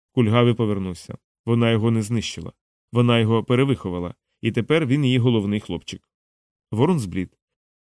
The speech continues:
Це вперше я бачив його справді наляканим. Але його страх стосувався не лише його. Себе він вважав живим мерцем, людиною, яка не мала чого втрачати. Але тепер у нього була Любонька і мета. Він мусив вижити.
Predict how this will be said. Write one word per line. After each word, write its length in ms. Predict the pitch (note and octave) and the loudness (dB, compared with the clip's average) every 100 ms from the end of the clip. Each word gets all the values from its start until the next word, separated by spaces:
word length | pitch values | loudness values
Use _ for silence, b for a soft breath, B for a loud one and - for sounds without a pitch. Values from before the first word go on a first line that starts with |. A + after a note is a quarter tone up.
| _ _ _ _ _ - | _ _ _ _ _ -2
Це 140 | - | 0
вперше 400 | - G3 D#3+ A#2 | 0 -2 -2 0
я 60 | A2 | 0
бачив 320 | A2+ G#2+ A2 | 0 0 0
його 300 | A2 A#2 - | 2 0 -2
справді 400 | - B2 A2 A#2 | -4 -2 0 0
наляканим. 600 | A#2+ F#2+ F2 F#2 F#2 - _ _ _ _ _ _ _ _ _ _ - | -2 -4 -6 -12 -12 -16 _ _ _ _ _ _ _ _ _ _ -2
Але 260 | B2 A#2+ | 2 4
його 200 | A#2 A#2+ | 4 2
страх 280 | A2+ B2 A#2 | 0 0 -2
стосувався 560 | - A#2+ B2 A#2+ A2 B2 | -2 -4 0 0 0 0
не 100 | A#2+ | 0
лише 320 | A#2 - A#2 | 0 0 -2
його. 300 | C3 G2+ - _ _ _ - | -2 -4 -10 _ _ _ -4
Себе 300 | C3 A#2+ A#2+ | 0 4 4
він 180 | A#2 | 2
вважав 360 | A2+ B2 A#2 A2 | 2 2 2 0
живим 280 | A2 A#2 A2+ | 0 2 0
мерцем, 420 | A#2 A#2 A#2+ F#2 - _ - | -2 -4 -4 -4 -10 _ -4
людиною, 440 | A#2 A2 C#3+ A2+ | 0 2 2 2
яка 360 | A#2 A#2 B2 A2+ | 2 0 0 0
не 120 | B2+ B2 | 2 2
мала 220 | C#3+ G#2+ | 2 0
чого 240 | - A2 | -2 -2
втрачати. 580 | G#2 A#2 A#2 F#2+ - - - _ _ _ | -2 -4 -4 -6 -8 -14 -18 _ _ _
Але 220 | A#2+ A#2+ | 0 0
тепер 300 | A#2 A2+ F3 | 0 -2 0
у 40 | B2 | 2
нього 260 | B2 A#2 | 2 2
була 240 | A#2 A#2+ C3 | 2 2 2
Любонька 420 | D#3 G#2+ G#2 A2+ | 2 -2 -2 -2
і 80 | B2 | 0
мета. 340 | B2 B2 F2+ B2+ _ _ - | 0 0 -6 -12 _ _ -2
Він 200 | A#2 A#2+ | 0 2
мусив 300 | A#2 C3 B2+ | 0 -2 -4
вижити. 440 | G2+ G2 - - | -4 -8 -12 -16